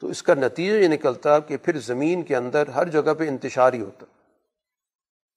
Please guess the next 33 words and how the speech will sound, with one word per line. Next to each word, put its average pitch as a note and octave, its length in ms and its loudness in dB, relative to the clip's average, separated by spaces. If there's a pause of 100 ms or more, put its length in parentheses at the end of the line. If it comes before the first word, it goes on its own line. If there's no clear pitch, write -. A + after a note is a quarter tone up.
(420)
کوئی G#3+ 240 6
کسی F3+ 320 -2
کو F3 200 2
خاطر E3 360 6
میں D#3+ 120 0
نہ C3 120 2
لاتا، G2 300 -6 (920)
کوئی G3+ 180 4
کسی G3 240 -2
کی E3 120 -2
بات D3+ 320 8
نہ D3 100 2
سنتا، A2 380 -10 (100)
کوئی F#3+ 300 4
قانون D#3+ 420 6
نہ C3 80 2
ہوتا، F#2 260 -8 (840)
کوئی F3+ 100 6
اخلاق D#3 440 6
نام E3 220 4
کی D#3 140 -2
چیز D#3+ 240 -8
ہی D#3+ 80 2
نہیں B2+ 100 -2
ہوتی۔ - 280 -12 (1160)
اس D#3 180 -6
لیے A3+ 180 0
اللہ E3 280 4
تعالیٰ D#3 300 6
اس A2 160 -8
دنیا D#3 340 2
کے D3+ 120 -4
اندر B2 300 0